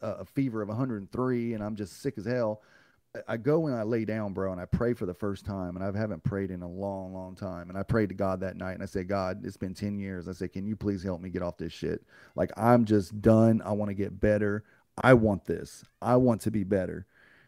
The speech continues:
And, um, I just fell asleep, bro. I woke up the next morning.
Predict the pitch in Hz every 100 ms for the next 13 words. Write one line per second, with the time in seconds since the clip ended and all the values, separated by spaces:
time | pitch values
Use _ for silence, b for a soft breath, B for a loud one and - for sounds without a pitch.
0 | b b 101 95 95 104 95 95 92 -
1 | - - - - - - - - - 104
2 | 101 - 104 101 - 143 110 104 110 117
3 | 104 117 113 - 127 143 127